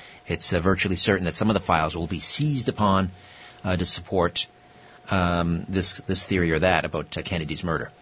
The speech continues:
So, uh, President Trump may allow the public to see a trove of thousands of long secret government files about the event that, uh, really more than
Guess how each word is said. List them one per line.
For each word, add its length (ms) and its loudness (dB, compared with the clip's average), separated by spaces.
So, 360 6
uh, 420 -4
President 400 0
Trump 340 2
may 180 2
allow 260 4
the 100 -2
public 300 -4
to 80 -4
see 300 2
a 120 -2
trove 840 2
of 120 -4
thousands 680 2
of 100 -2
long 360 2
secret 400 -4
government 340 0
files 380 2
about 180 -4
the 120 -2
event 280 0
that, 320 0
uh, 100 0
really 220 4
more 200 2
than 120 0